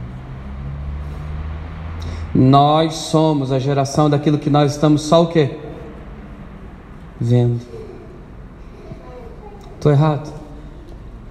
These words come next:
Gente, tem tanta coisa nessa internet que é, é, cuidado com isso.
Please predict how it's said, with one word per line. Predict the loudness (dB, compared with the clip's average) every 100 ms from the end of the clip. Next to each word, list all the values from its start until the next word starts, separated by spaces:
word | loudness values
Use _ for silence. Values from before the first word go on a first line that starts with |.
| -18 -18 -16 -16 -16 -16 -16 -16 -16 -16 -16 -16 -18 -18 -18 -18 -18 -2
Gente, | 6 8 8 4 -2 -6 -8 -14 -16 -18 -16 -14 -14 -12 -14 2
tem | 2 4
tanta | 4 4 4
coisa | 4 4 4
nessa | 2 0 0
internet | 2 2 4 2 0 -4
que | 2 4
é, | 6 4 0 -8 -8 -10 -10 -10 -10 -10 -10 -12 -10 -2
é, | 0 0 -4 -8 -10 -14 -14 -14 -14 -14 -14 -14 -14 -2
cuidado | 4 6 6 4
com | 0 -2
isso. | -4 -10